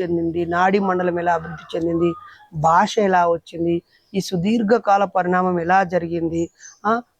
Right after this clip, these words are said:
మానవుని పూర్వజాతులు ఎలా ఉన్నాయి, జంతువులు ఎలా వచ్చాయి, వాటి నుంచి ఎలా జరిగింది,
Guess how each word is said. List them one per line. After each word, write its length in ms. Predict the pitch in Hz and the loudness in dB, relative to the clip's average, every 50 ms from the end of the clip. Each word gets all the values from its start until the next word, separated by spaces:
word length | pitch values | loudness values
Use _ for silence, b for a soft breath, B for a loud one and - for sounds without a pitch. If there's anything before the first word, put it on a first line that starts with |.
| _ - | _ -4
మానవుని 520 | 185 180 180 180 185 190 190 185 185 185 180 | 0 2 2 2 2 2 0 0 0 -2 -2
పూర్వజాతులు 800 | 185 - 190 202 208 214 214 180 190 185 175 170 - 170 170 | -4 -2 -2 0 2 2 2 2 2 0 0 0 -2 -2 0
ఎలా 240 | 170 165 170 165 170 | 0 2 2 0 0
ఉన్నాయి, 400 | 165 165 165 160 160 165 160 160 | 0 -2 -2 -2 -2 -2 -2 -4
జంతువులు 500 | 156 151 165 170 185 180 - 214 196 190 | -6 -6 -6 -4 -4 -4 -2 0 0 2
ఎలా 180 | 180 175 170 170 | 2 2 0 0
వచ్చాయి, 480 | 165 160 - - - 170 160 165 165 | 0 -2 -4 -6 -6 -2 -2 -2 -2
వాటి 400 | 165 160 151 156 170 208 - - | -2 0 0 0 0 -2 -4 -6
నుంచి 200 | 220 214 190 214 | -8 -6 -4 -2
ఎలా 200 | 190 180 180 180 | 0 2 2 0
జరిగింది, 540 | 175 180 170 170 170 170 160 165 165 170 | 0 -2 -4 -4 -4 -2 -2 -2 -2 -2